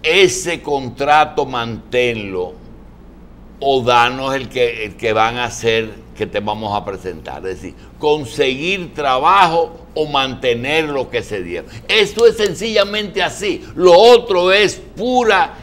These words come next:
retórica. Es pura.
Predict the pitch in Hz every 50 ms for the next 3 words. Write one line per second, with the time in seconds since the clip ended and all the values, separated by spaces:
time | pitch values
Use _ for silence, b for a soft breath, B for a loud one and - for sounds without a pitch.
0 | B B B 151 165 165 160 151 - - - - 156 165 175 170 156 131 120 104
1 | - - - 67 53 - - - - - - - - - - - - - - -
2 | - - - 143 175 196 175 - - - 170 185 180 131